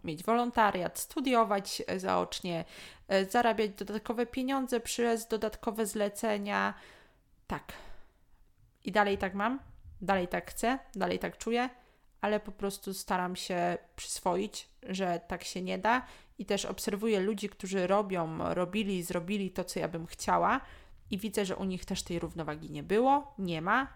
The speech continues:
lub nie będzie, bo tak się nie da. No bo nie żyjemy w tej próżni. Bardzo lubię to hasło. Nie do końca jestem zawsze pewna, co ono znaczy, ale wydaje mi się właśnie, że znaczy to,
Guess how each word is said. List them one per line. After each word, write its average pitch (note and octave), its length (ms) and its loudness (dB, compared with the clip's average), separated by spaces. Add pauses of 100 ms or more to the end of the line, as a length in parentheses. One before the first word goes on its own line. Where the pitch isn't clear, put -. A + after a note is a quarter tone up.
lub F#3+ 220 -6
nie E3 100 -4
będzie, F3+ 480 0 (480)
bo G#3 80 -2
tak F#3 180 0
się - 160 -6
nie E3 180 -4
da. - 280 -6 (420)
No G3+ 80 -2
bo F#3+ 400 0
nie F#3+ 140 0
żyjemy G#3+ 440 0
w - 60 -12
tej D#3+ 300 -2 (180)
próżni. F#3 640 -2 (500)
Bardzo G3 300 0
lubię F#3+ 220 0
to F#3 120 -2
hasło. F#3 500 -4 (440)
Nie F#3 120 -2
do D3+ 120 -6
końca B3+ 340 0
jestem A#3 340 -2
zawsze G#3+ 280 -4
pewna, G#3 320 -4
co G3+ 160 -4
ono F#3+ 200 -4
znaczy, F#3+ 420 -6
ale F#3 200 0
wydaje G3+ 320 2
mi F#3+ 100 -4
się - 140 -6
właśnie, E3+ 500 -6 (260)
że F3 260 -2
znaczy - 440 -4
to, A#3+ 280 4